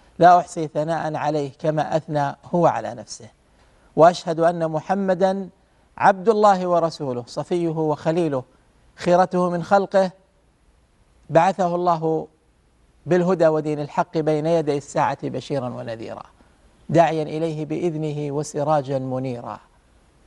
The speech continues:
بلغ الرسالة وأدى الأمانة ونصح الأمة،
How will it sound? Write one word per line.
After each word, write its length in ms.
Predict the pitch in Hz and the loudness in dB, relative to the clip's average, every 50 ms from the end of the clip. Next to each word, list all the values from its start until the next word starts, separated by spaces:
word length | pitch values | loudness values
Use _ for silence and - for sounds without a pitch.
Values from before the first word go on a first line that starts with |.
| _ _ _ _ _ _ - | _ _ _ _ _ _ 2
بلغ 320 | 185 190 175 160 147 131 | 2 4 4 2 0 0
الرسالة 600 | 131 127 127 135 - - 135 120 120 123 123 127 | -2 -6 -6 -12 -10 -10 -10 -10 -10 -16 -18 -12
وأدى 340 | 135 139 147 160 143 135 147 | -8 -6 -4 -4 -4 -2 -4
الأمانة 560 | 139 - 135 143 143 139 131 117 113 120 120 127 | -4 -2 -4 -6 -4 -6 -6 -6 -8 -10 -16 -10
ونصح 400 | 143 139 147 156 - - 156 - | -6 -4 -4 -4 -4 -6 -6 -4
الأمة، 460 | 175 175 220 202 180 160 135 123 110 | -4 -2 0 -2 -2 -2 -6 -8 -10